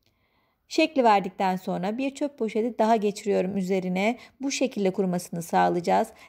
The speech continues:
Direkt güneş ışığı alırsa çünkü çatlamalar oluyor.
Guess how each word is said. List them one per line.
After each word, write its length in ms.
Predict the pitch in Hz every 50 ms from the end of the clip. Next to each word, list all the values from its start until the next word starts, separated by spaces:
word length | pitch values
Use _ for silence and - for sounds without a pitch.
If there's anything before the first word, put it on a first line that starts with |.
| _ -
Direkt 340 | 202 214 226 220 220 - -
güneş 300 | 214 208 220 220 - -
ışığı 320 | 220 190 - - 190 185 -
alırsa 400 | - 220 214 196 196 185 - 180 170
çünkü 280 | - - 196 185 - 262
çatlamalar 600 | - - 214 185 - - 185 180 175 170 170 165
oluyor. 340 | 165 165 160 165 165 165